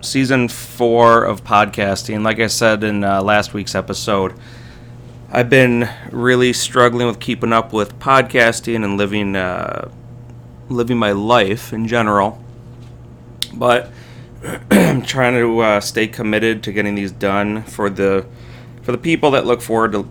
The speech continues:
to listening to them, um, especially Damon, uh, Lacey. Um, there, you know, there's, there's certain people that reach out to me and ask me about podcasts, so, uh, I appreciate that. Um, as far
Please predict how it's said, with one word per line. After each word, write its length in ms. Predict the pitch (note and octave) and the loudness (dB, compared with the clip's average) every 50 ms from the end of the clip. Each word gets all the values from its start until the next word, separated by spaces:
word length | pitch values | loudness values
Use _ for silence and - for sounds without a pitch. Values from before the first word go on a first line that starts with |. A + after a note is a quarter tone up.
| - - | -10 -8
to 280 | - G#2+ G2+ G2 G2 | -6 -4 -4 -2 -4
listening 460 | F#2+ F#2 F#2+ G2+ G2 - - G2+ G2+ | -2 -2 -4 -4 -4 -4 -4 -2 -2
to 80 | G2+ F#2+ | -2 0
them, 420 | F#2+ G2 G2 G2 G2 G2 G2 F#2+ - - - - | 0 0 0 0 0 -2 -4 -6 -8 -12 -10 -6
um, 420 | G2 G2 F#2+ F#2+ F#2+ F#2 F#2 F2+ | -2 0 0 0 0 -2 -4 -6
especially 360 | F2+ - - G#2+ G2+ - G#2 G2 | -8 -8 -8 -8 -8 -8 -8 -8
Damon, 680 | F2+ - G2+ G2+ G2+ G2 G2 G2 G2 G2 G2 F#2+ F#2+ - - - - - - - - - | -4 -2 -2 0 0 0 -2 -2 -2 -4 -4 -6 -8 -12 -16 -20 -20 -20 -20 -20 -16 -10
uh, 380 | - F#2 F#2 F#2 F2+ F2 E2 D#2+ | -8 -4 -4 -2 -2 -4 -4 -6
Lacey. 640 | E2 F2+ F#2+ F#2 F2+ F2 - G2+ G2 F#2 F#2 F#2 - - - - - - - - - - - - | -6 -6 -6 -6 -6 -6 -8 -6 -6 -6 -6 -8 -10 -16 -20 -20 -20 -20 -20 -20 -20 -16 -10 -6
Um, 600 | F2+ F2+ F2+ F2 F2 E2+ E2+ E2+ F2 F2 - - - - - - - - - - - - - - - - - - - - - - - - - - - | -4 -2 -2 -2 -2 -2 -6 -8 -10 -12 -14 -16 -18 -20 -20 -20 -20 -20 -20 -20 -20 -20 -20 -20 -20 -20 -20 -20 -20 -20 -20 -18 -20 -20 -18 -16 -8
there, 320 | G#2 G#2+ A2 G#2+ G#2 G#2 | -4 0 2 2 2 2
you 160 | - A2 A2+ | 0 0 0
know, 140 | A2+ G#2 G2 | 0 0 2
there's, 420 | F#2+ G2+ G2+ G2+ F#2+ F#2+ F#2 - - | 2 2 0 0 -2 -4 -8 -10 -8
there's 280 | - A#2 G#2+ G#2 G2 F#2+ | -2 -2 0 0 0 -2
certain 280 | - - C3 - - G2+ | -2 -2 -2 -2 -2 -4
people 180 | A#2 G2 - | -6 -6 -4
that 80 | G#2 F#2 | -4 -4
reach 180 | G#2+ G2 - | -4 -2 2
out 160 | A2+ G2+ G2 G2 | 2 2 2 2
to 80 | - A2 | -2 -4
me 60 | F#2 | -4
and 100 | F#2 F#2+ | -4 -2
ask 240 | F2+ F#2+ F#2 - - | -2 -2 -2 -4 -6
me 60 | G2 | -6
about 240 | F2 F#2 F#2 F2 - | -4 -2 -4 -2 -2
podcasts, 520 | F#2+ F2+ F2+ F2+ - F2 F2 F2+ F2+ F2 | -4 -4 -4 -4 -6 -6 -6 -6 -6 -6
so, 440 | - - - G2 F#2 F#2+ F#2 F#2 - - - - - - - - - - - | -8 -8 -6 -6 -4 -6 -6 -8 -12 -18 -20 -20 -20 -20 -20 -20 -16 -8 -4
uh, 40 | F#2+ | 0
I 160 | F#2+ G2 G2 | 0 2 2
appreciate 560 | G2 - - A#2 G#2 G2 - F#2 F#2+ F2+ - | 0 -2 -4 -6 -6 -6 -6 -6 -8 -8 -6
that. 280 | - F2+ F2 F2 - - - - - - - - - - - - - - - - - - - - - - - - - - | -6 -6 -6 -6 -6 -10 -14 -20 -20 -20 -20 -20 -20 -20 -20 -20 -20 -18 -20 -20 -20 -20 -20 -20 -20 -20 -16 -14 -10 -8
Um, 520 | - A2 A2+ A#2 G#2+ A2 A2 A2 G#2+ G#2+ - | -6 -2 0 0 0 0 0 -2 -6 -8 -8
as 160 | - A2 A2+ | -10 -10 -10
far 380 | - - D3+ C#3+ C#3 C#3+ C#3+ | -4 2 4 6 8 8 6